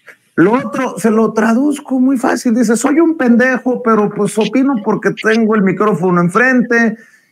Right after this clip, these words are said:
y porque puedo". Mi querido Fisgón, obviamente que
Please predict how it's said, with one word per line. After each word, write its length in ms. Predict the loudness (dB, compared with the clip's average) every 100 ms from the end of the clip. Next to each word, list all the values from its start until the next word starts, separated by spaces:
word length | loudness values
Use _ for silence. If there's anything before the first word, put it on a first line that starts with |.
| _
y 260 | 0 2 2
porque 560 | 2 2 2 0 0
puedo". 580 | -2 0 0 0 -4 -8 _ _ _ _ -20 _ _ _ -10 -10 -12 _
Mi 160 | -2 0
querido 400 | 2 2 2 0
Fisgón, 640 | 0 2 2 2 0 -4 -14 _ _
obviamente 1000 | 0 2 4 2 2 2 2 2 -2 -8 _ _ _ _ _ -20 -4
que 880 | 0 2 2 2 2 2 0 -4